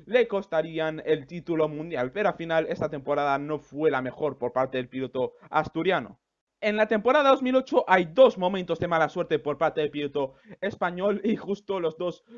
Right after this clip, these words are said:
sucedieron en circuitos españoles. El primero en el Gran Premio de España, después de salir segundo y estar rodando tercero durante toda la carrera,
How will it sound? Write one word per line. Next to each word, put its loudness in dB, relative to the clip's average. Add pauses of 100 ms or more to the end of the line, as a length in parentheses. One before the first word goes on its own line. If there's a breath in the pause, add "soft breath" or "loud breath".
sucedieron -2
en -4
circuitos -4
españoles. -4
El -2
primero -2
en -4
el -2
Gran -2
Premio -6
de -4
España, -8
después -8
de -8
salir -6
segundo -8
y -6
estar -8
rodando -8
tercero -6
durante -8
toda -6
la -6
carrera, -4